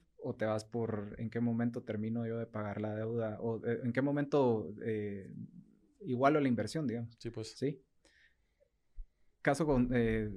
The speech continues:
Speaker 1: la, la otra cara de la moneda, digamos, con un proyecto especulativo es por qué te vas, por tiro o por utilidad, <laughs> ¿va?
Speaker 2: Sí,
Speaker 1: Entonces,
Speaker 2: cabal.
Speaker 1: va a tener como siempre dos puntos de comparación para evaluar este tipo de proyectos.
Speaker 2: ¿Y aquí crees que la tir no forma parte de una métrica?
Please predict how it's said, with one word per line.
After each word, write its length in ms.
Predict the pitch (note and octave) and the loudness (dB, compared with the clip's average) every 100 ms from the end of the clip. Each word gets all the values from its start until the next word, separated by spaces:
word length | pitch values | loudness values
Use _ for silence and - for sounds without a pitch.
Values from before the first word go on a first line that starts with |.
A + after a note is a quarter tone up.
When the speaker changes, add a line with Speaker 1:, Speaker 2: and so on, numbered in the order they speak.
| - | -4
Speaker 1:
la, 160 | B2 A2+ | -2 2
la 120 | A#2+ | 4
otra 160 | A#2+ | 4
cara 160 | D#3 D#3+ | 6 6
de 20 | |
la 60 | D3+ | 6
moneda, 340 | B2 A#2+ E3 | 6 8 8
digamos, 440 | C#3 D#3 E3+ D#3+ - | 8 6 4 0 -2
con 140 | C#3+ | 2
un 100 | B2 | 2
proyecto 500 | C#3+ C#3 C#3 D#3+ C#3+ | 4 4 4 4 4
especulativo 800 | B2+ B2+ A#2+ A2+ G#2 C#3+ F3+ D#3 | 4 0 -2 0 0 2 2 4
es 160 | B2 A#2+ | 2 0
por 140 | A#2 | -4
qué 100 | - | -4
te 140 | - B2 | 0 4
vas, 260 | C#3+ C3+ | 2 0
por 200 | - G#2 | -8 -6
tiro 200 | - D#3 | -2 -2
o 40 | D3+ | -2
por 100 | A2+ | -4
utilidad, 280 | A2 G#2 | -4 -4
<laughs> 240 | - D3 A#2 | -2 -4 -2
¿va? 60 | A#2+ | -4
Speaker 2:
Sí, 100 | B2 B2+ | 0 0
Speaker 1:
Entonces, 280 | B2+ B2+ | 0 -2
Speaker 2:
cabal. 280 | A2 G#2 G#2+ | -6 -4 2
Speaker 1:
va 80 | A#2+ | 2
a 80 | B2 | 4
tener 240 | B2 B2 | 2 2
como 200 | C#3+ C3+ | 0 -2
siempre 260 | A#2 B2 C3 | 0 0 0
dos 200 | C3 C3 | 0 -2
puntos 520 | - D#3+ D#3+ C#3+ - | -4 -4 -2 -6 -6
de 100 | A2+ | -8
comparación 720 | - G#2+ G#2+ G2+ B2 D#3 F3 - | -6 -4 -4 -4 -4 -4 -4 -4
para 180 | A2 G#2 | -2 -2
evaluar 320 | G2+ G#2 A#2 | -2 -2 -4
este 160 | A#2 | -6
tipo 260 | G#2+ G2+ - | -10 -8 -4
de 60 | - | -4
proyectos. 420 | G2 - - - - _ - | -6 -14 -16 -20 -20 _ 0
Speaker 2:
¿Y 100 | C#3 | 2
aquí 220 | C3+ D#3 | 2 2
crees 260 | E3 E3+ E3+ | 6 6 6
que 80 | |
la 180 | E3+ E3+ | 6 6
tir 200 | D#3 D#3 | 4 4
no 160 | D#3+ D#3 | 6 4
forma 360 | D#3+ D#3 D3+ | 4 4 4
parte 400 | D3+ D#3 D#3 D#3+ | 4 2 4 6
de 220 | D3 B2 A#2+ | 6 8 6
una 560 | C3+ D3 D#3 C#3+ B2 | 4 4 4 4 4
métrica? 960 | A#2+ C3 D3+ D3+ - B2+ A#2 A2 G#2 | 4 2 0 -2 0 2 2 0 0